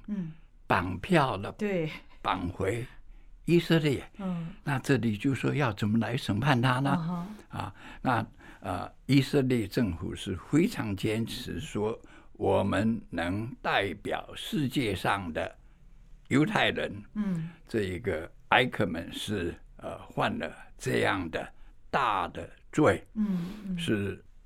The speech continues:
Speaker 2: 控告他是违背了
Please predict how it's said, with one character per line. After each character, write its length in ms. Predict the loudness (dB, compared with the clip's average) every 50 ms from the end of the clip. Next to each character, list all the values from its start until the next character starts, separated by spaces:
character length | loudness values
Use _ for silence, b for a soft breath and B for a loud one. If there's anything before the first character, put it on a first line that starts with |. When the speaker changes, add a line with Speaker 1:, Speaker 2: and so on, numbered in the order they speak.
| -20 -18 -10
Speaker 2:
控 220 | -2 0 0 0 0
告 200 | 0 -2 -2 -2
他 400 | -2 -2 -2 0 0 -2 -4 -6
是 360 | -8 -8 -6 -4 -4 -4 -6 -8 B B B B B B B -8
违 180 | -6 -6 -6
背 260 | -4 -2 0 0 0
了 180 | -2 -4 -8